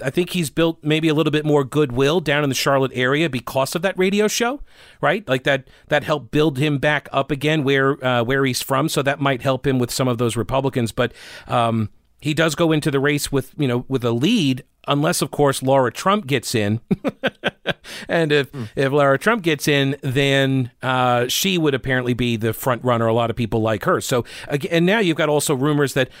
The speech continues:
Speaker 1: Lieutenant Governor Mark Robinson might be getting in, that he
Speaker 2: Hmm.
Speaker 1: apparently, there were sources that told the Carolina Journal that he had put out, uh, some polling and he had made some phone calls, which, uh, my view on that is probably just not a good look, b-, th-, to be, you know, newly elected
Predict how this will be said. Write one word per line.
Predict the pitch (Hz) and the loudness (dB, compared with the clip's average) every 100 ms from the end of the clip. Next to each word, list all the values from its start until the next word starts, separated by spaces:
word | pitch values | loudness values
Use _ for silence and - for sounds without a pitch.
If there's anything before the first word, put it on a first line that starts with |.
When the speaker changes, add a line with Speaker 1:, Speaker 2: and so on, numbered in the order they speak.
| - | -6
Speaker 1:
Lieutenant | 127 - 143 131 | -4 -2 -2 -2
Governor | 135 131 127 | -2 0 0
Mark | 117 110 | 0 0
Robinson | 107 107 123 160 - 175 | -2 -2 -2 -2 -2 0
might | 170 165 | 0 -2
be | 170 | -4
getting | 151 160 160 165 | -4 -2 0 0
in, | 151 165 | 0 0
that | 151 | 0
he | 113 120 | 0 -2
Speaker 2:
Hmm. | 107 | -2
Speaker 1:
apparently, | 135 131 127 123 | -2 -2 0 0
there | 120 | 0
were | 113 | 0
sources | 131 123 131 | -2 -2 -2
that | 117 | -4
told | 127 120 | -2 -4
the | 110 | -2
Carolina | 123 120 113 104 | 0 0 0 0
Journal | 123 127 | 0 0
that | 110 104 - - | -2 -6 -12 -10
he | 127 120 | -4 -2
had | 110 | -2
put | - 131 | -2 -2
out, | 123 120 | 0 -2
uh, | 104 95 | -6 -8
some | - 110 | -4 -6
polling | 90 - 151 160 170 | -4 0 2 2 2
and | 113 | 0
he | 104 | 0
had | |
made | 110 113 101 | -2 -2 -4
some | 90 | -6
phone | 90 135 147 151 | -4 0 0 0
calls, | 165 156 151 | 0 0 0
which, | 139 127 - - - - - - | -2 -4 -6 -20 -20 -20 -18 -10
uh, | - | -6
my | 156 135 151 185 | 0 2 2 2
view | 165 202 | 2 2
on | 190 | 2
that | 180 156 | 2 -2
is | - 135 | -4 -8
probably | - 139 135 131 | -4 -2 0 0
just | 117 127 - | -2 -4 -2
not | 135 | 0
a | 131 | 0
good | 123 139 | 0 0
look, | 143 165 - _ | 2 0 -4 _
b-, | 117 151 | -6 -4
th-, | 127 - - | -4 -6 -6
to | 135 | -4
be, | 139 139 131 | 0 0 -2
you | 135 | 0
know, | 123 | 0
newly | 117 151 160 160 | 2 4 4 2
elected | 127 117 135 - 180 170 | 0 0 -2 2 2 0